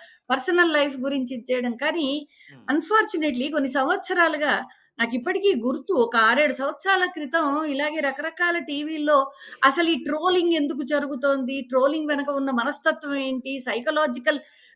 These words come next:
Speaker 1: ఆ, ఇష్యూస్ ఏంటి, ఇలాంటి వాటి మీద చాలా చర్చలు జరిగాయి టీవీల్లో.
Speaker 2: మ్మ్.
Speaker 1: ఆ, నేను చాలా, నాకు గుర్తుంది, నేను చాలా వాటిల్లో నేను మాట్లాడాను. దాని ఎందుకు అలా ఈ,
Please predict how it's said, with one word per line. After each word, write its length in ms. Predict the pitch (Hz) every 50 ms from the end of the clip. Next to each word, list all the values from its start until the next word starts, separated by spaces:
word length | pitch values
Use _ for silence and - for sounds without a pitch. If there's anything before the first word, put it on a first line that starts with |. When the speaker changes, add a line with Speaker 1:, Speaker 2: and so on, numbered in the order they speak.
| _ - 240
Speaker 1:
ఆ, 320 | 247 240 226 233 233 220
ఇష్యూస్ 560 | - - 262 240 - - 370 381 370 - -
ఏంటి, 360 | 311 277 277 277 247 294 302 277
ఇలాంటి 340 | 247 269 302 302 269 277
వాటి 240 | 262 254 277 311 -
మీద 200 | 330 349 349 302 302 302 277 233 247 277 247
చాలా 340 | - 254 226 233 277 302
చర్చలు 460 | 320 349 311 285 247 247 - 285 269 233
జరిగాయి 400 | 233 226 247 277 285 254 190 170
టీవీల్లో. 460 | - 220 233 226 226 196 170 170 - _ _ _ _ -
Speaker 2:
మ్మ్. 460 | 143 131 113 - _ _ _ _ -
Speaker 1:
ఆ, 240 | 208 214 208 208 208 202 196
నేను 420 | 190 196 214 240 254 262 247 240 - -
చాలా, 200 | 220 226 226 254
నాకు 240 | 254 226 220 214 185
గుర్తుంది, 400 | 190 220 220 - 320 277 247 226
నేను 180 | 202 208 208 202
చాలా 300 | 202 214 202 220 254 277
వాటిల్లో 420 | 277 269 262 240 262 262 262 269
నేను 200 | 262 254 233 226
మాట్లాడాను. 800 | 220 202 208 208 - 247 240 220 202 185 190 190 202 226 269 262 -
దాని 220 | 233 226 214 202
ఎందుకు 260 | 208 220 262 339 330 302
అలా 140 | 277 277
ఈ, 240 | 269 254 247 240 240